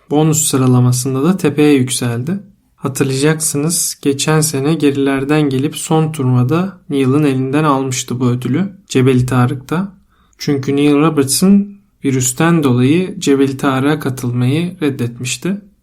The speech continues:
Bu sene Avrupa serisinin dört yerine altı turnuvası var. Bunların üçünü geride bıraktık. Ee, Avrupa Masters, Şampiyonluk Ligi ve Almanya Masters'tan oluşuyordu bu bölüm.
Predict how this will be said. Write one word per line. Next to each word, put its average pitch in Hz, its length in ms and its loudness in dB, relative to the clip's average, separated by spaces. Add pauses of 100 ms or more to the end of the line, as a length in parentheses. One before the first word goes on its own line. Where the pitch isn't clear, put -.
(200)
Bu 175 40 -2
sene 185 280 2
Avrupa 180 400 2
serisinin 175 960 0
dört 175 340 0
yerine 143 260 2
altı 147 320 0
turnuvası 127 600 -2
var. 185 400 -4 (320)
Bunların 147 300 2
üçünü 160 340 0
geride 160 420 4
bıraktık. - 760 -4 (640)
Ee, 165 120 -8
Avrupa 151 500 0
Masters, 151 680 -4 (180)
Şampiyonluk 147 760 -2
Ligi 131 280 0
ve 160 240 -4 (140)
Almanya 139 460 2
Masters'tan 123 640 -4
oluşuyordu 123 600 -4
bu 135 380 -2
bölüm. 135 360 0